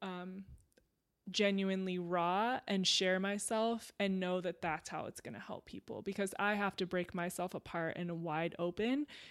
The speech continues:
in order to serve other people. And that is really scary too. Um, I always wanted to be the person that had it all together, and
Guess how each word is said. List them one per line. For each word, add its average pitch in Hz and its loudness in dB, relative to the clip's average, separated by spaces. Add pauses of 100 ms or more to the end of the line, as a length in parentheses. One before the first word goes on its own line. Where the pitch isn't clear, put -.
(140)
in 190 2
order 180 2
to 180 -6
serve 175 -2
other 160 -6
people. 226 -2 (960)
And 190 0
that 175 -2 (120)
is 175 -2
really 175 0
scary 170 -4
too. 180 -6 (160)
Um, 180 -4 (360)
I 196 2
always 196 2
wanted 190 0
to 196 -2
be 185 -2
the 175 -8
person 180 -4
that 170 -4
had 170 -2
it 180 0
all 185 0
together, 214 0
and 180 0